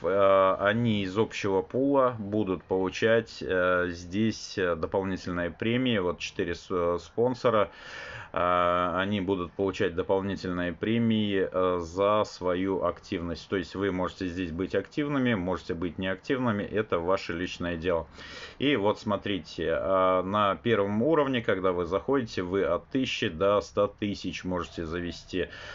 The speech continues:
На втором уровне до трёхсот тысяч, на третьем уровне до девятисот тысяч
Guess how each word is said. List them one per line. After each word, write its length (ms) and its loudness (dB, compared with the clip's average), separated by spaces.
На 100 0
втором 500 2
уровне 520 0
до 260 0
трёхсот 580 0
тысяч, 500 -2
на 280 0
третьем 500 -4
уровне 460 -2
до 340 -2
девятисот 720 -4
тысяч 540 -4